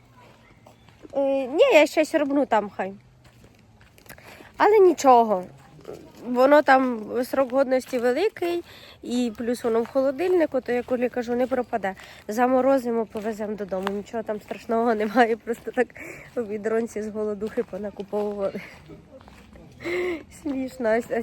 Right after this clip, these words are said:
сьогодні скільки нажарили, що нам ще й на завтра, не знаю, чи з'їмо. У нас десять годин.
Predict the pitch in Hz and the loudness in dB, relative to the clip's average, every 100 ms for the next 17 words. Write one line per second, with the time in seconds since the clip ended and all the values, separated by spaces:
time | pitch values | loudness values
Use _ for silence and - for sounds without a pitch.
0 | - 254 233 233 - 220 - 220 226 240 | -2 -2 -2 -6 -8 -10 -8 -4 -2 -2
1 | 247 226 208 - 208 208 - 214 214 214 | -2 -2 -2 -2 -2 -2 -4 -2 -2 -2
2 | 196 208 208 208 214 214 208 - 202 208 | -4 -4 -2 -2 -2 0 0 -4 -10 -6
3 | 208 214 208 - - - - - - - | -4 -2 -4 -6 -18 -20 -20 -20 -20 -20
4 | - 269 262 254 - 226 - - - - | -20 -20 -20 -20 -20 -18 -16 -18 -20 -12
5 | 220 220 220 208 - - - - - - | -10 -8 -8 -8 -12 -20 -20 -20 -20 -20
6 | - - 226 - 208 208 220 226 254 | -14 -8 -8 -8 -14 -12 -8 -6 -6